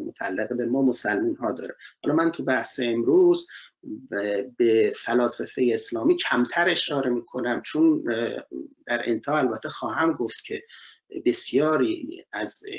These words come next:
این مطالبی که در حوز-، در دو حوزه گفته شده، اکثر قریب ات-، اتفاقش در فلسفه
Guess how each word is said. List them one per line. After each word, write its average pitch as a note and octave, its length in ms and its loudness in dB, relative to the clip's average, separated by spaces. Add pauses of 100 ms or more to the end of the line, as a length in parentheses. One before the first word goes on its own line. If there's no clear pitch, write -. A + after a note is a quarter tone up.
این C3 340 4
مطالبی A2+ 600 -2
که - 300 -12
در - 300 -6
حوز-، A2 260 -2
در A2+ 260 -2
دو F#3+ 120 6
حوزه C3+ 260 4
گفته A2+ 320 -4
شده، D3 540 -2 (380)
اکثر G#3+ 360 0
قریب C3+ 360 0
ات-، C3+ 320 -8
اتفاقش C3+ 840 -4
در A2+ 120 -2
فلسفه - 720 -4